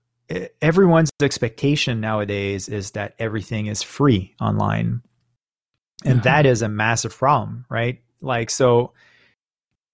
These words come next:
Speaker 1: I think that w-, everyone has to start valuing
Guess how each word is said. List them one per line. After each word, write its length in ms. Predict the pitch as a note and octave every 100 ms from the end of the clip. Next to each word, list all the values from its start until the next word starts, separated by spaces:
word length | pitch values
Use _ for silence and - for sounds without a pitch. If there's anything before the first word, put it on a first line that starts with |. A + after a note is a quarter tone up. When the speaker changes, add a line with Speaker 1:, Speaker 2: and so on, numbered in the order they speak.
| _ _ _ _ _ _
Speaker 1:
I 160 | C3+ D#3
think 380 | E3 D#3 D3+ -
that 420 | B2 A#2+ - _ _ _ _ _ _ _ _ _ _ _ _ _ _ _ _
w-, 320 | C#3+ B2 D3+ - _ _
everyone 460 | D3 F3+ D#3 C3 A#2+
has 300 | B2+ B2 -
to 80 | A2
start 480 | - A#2 A#2 A#2+ _ _ _ _ _ -
valuing 960 | A2 A#2 B2+ C3 A#2+ A2+ G#2 G#2 G#2